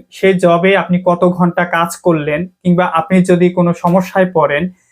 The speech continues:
সেক্ষেত্রে হচ্ছে আপনার সমস্ত কিছু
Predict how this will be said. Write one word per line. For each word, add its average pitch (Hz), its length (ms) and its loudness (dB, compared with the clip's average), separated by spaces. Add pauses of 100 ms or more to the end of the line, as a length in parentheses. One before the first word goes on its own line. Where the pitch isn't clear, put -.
(460)
সেক্ষেত্রে 240 480 0
হচ্ছে 220 400 0
আপনার 254 760 0
সমস্ত 254 580 -2
কিছু 208 680 -2